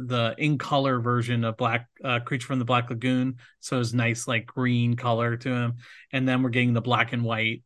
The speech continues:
uh, version of Bride of Frankenstein to go with our Frankenstein. Um, a lot of the Lash Ronin stuff. Um, I put in some pre-orders, uh, this week for Raph and, uh,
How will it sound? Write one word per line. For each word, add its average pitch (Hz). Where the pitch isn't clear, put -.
uh, 107
version 110
of 110
Bride 117
of 113
Frankenstein 110
to 113
go 120
with 113
our 120
Frankenstein. 117
Um, 117
a 156
lot 151
of 160
the 151
Lash 135
Ronin 131
stuff. 131
Um, 117
I 120
put 131
in 123
some 120
pre-orders, 123
uh, 113
this 120
week 123
for 123
Raph 117
and, 113
uh, 110